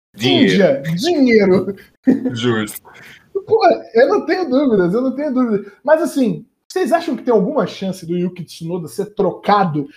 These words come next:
Speaker 2: no meio do campeonato pelo Alexander Albon? Assim, falando sério, trabalhando aqui num, num português sincero, falando verdades, vocês acham que tem alguma chance do Yuki Tsunoda ser trocado pelo Alexander Albon? Claudomiro, eu quero saber de você que já, já summonou o nome do nosso editor aí.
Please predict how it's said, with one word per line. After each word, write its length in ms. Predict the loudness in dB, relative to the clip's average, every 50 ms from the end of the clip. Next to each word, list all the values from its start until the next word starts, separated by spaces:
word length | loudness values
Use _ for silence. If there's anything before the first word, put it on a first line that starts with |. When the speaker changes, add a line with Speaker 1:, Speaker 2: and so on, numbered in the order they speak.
| _ _ _
Speaker 2:
no 100 | -2 -2
meio 280 | 2 2 4 4 4 4
do 100 | 4 2
campeonato 560 | 0 -2 -2 -2 -4 -4 -4 -6 -6 -6 -6
pelo 320 | -2 -2 0 2 2 4
Alexander 500 | 4 2 2 -2 -6 -8 -4 -2 0 2
Albon? 320 | 4 2 2 2 0 -4 -6
Assim, 160 | -6 -8 -2
falando 280 | 2 4 4 6 4
sério, 440 | 4 4 4 6 6 4 4 0 -4 -2
trabalhando 440 | -2 0 2 2 2 2 2 0 0
aqui 120 | -2 -2 -4
num, 220 | -4 -4 -4 -2
num 120 | -4 -4
português 480 | 0 0 0 0 0 -4 -4 -4 -4 -4
sincero, 460 | -6 -8 -8 -2 0 4 4 4 4 2 0 -8 -16 _
falando 320 | _ 4 6 6 6 4 4
verdades, 720 | 4 4 4 4 4 6 6 6 6 4 2 -4 -8 -10 -16 _ _ _ _ _ _
vocês 320 | -6 -2 -2 -2 -2 0
acham 260 | -2 -2 -2 -4 -6 -6
que 120 | -6 -6
tem 220 | -4 -4 0 0
alguma 360 | 2 2 2 2 2 0 0 0
chance 360 | -2 -4 -4 -6 -4 -4 -6
do 60 | -4
Yuki 260 | -4 -4 -4 -6 -8
Tsunoda 440 | -10 -10 -10 -6 -6 -4 -2 -2 -4 -4 -6 -12 _ _ _
ser 300 | _ 0 0 2 2 2
trocado 520 | 0 2 2 2 2 2 2 2 2 2 0
pelo 180 | 0 0 0
Alexander 420 | 0 -2 -4 -6 -6 -4 -2 2 4
Albon? 320 | 4 4 4 2 0 0
Claudomiro, 460 | 0 0 2 2 2 2 2 2 0
eu 20 | 0
quero 160 | -4 -8 -8
saber 220 | -6 -6 -6 -6
de 60 | -6 -6
você 200 | -8 -8 -10 -12
que 140 | -10 -6 -2
já, 220 | -2 -2 -2 -2 -4
já 100 | -4 -6
summonou 500 | -4 -4 -4 -2 -2 -2 0 0 -2 -2
o 40 |
nome 160 | -2 -4 -6 -6
do 80 | -8
nosso 220 | -8 -10 -6 -6 -6
editor 420 | -4 -4 -6 -2 0 2 2 2
aí. 240 | 2 2 0 -2